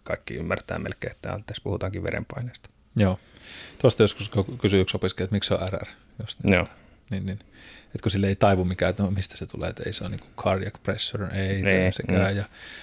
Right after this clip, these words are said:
Speaker 2: ei tuu mitään tämmösiä, niin, niin siitäpä se keksijä saanut
Speaker 1: Mm.
Speaker 2: nimensä sinne mukaan. Joo,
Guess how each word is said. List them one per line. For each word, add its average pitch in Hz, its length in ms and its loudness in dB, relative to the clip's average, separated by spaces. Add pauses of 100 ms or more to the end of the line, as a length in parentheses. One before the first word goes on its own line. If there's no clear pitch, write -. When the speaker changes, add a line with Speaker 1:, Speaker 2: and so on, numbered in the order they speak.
(180)
Speaker 2:
ei 98 120 0
tuu 98 120 0
mitään 95 280 0
tämmösiä, 95 380 2
niin, 95 220 -2
niin 101 260 -2 (220)
siitäpä - 380 -2
se 101 120 0 (300)
keksijä 98 460 2
saanut 95 420 2 (280)
Speaker 1:
Mm. 90 320 6
Speaker 2:
nimensä 98 340 0
sinne 95 260 0
mukaan. 104 320 -6 (1600)
Joo, 104 280 8